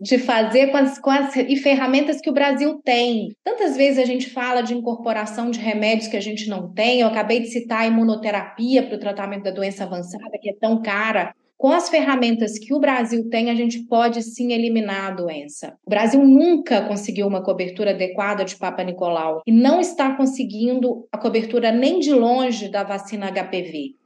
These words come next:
Tem um cálculo publicado no Lancet há, há três anos, mostrando que, se mantidas as taxas atuais, nós não eliminaremos neste século. Não é no século, o senhor tá falando do século passado, mas o cálculo pro Brasil é que no século vinte e um não tem eliminação da doença.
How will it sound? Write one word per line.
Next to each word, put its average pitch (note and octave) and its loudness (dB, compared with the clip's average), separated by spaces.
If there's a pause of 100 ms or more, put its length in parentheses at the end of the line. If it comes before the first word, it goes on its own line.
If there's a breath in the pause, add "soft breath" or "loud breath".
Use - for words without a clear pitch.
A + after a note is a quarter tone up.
(100)
Tem C4+ 4
um C#4+ 6
cálculo C#4+ 4
publicado A3+ 2
no G#3+ 0
Lancet G#3+ 0
há, G3 -2
há G3 -8
três G3+ -4
anos, A3 2
mostrando A3+ -2
que, A3+ -10
se - -4
mantidas D4 0
as B3 0
taxas C4+ 0
atuais, G3+ 0
nós B3 2
não C#4 4
eliminaremos A#3 2
neste D4 0
século. C4 -2
Não G3+ -4
é B3+ 2
no C#4 2
século, C#4+ 0
o C4 -2
senhor C#4 0
tá D4 2
falando C#4 0
do C4+ -8
século C4 -4
passado, B3 -6
mas A#3+ -4
o A#3+ -8
cálculo C4+ -2
pro A#3+ -2
Brasil G#3+ -2
é B3 -2
que C#4 0
no C4 4
século C#4+ 0
vinte B3 -4
e B3 -4
um C4 0
não C4 2
tem A#3+ -2
eliminação A3+ -2
da G#3+ -4
doença. F3+ -8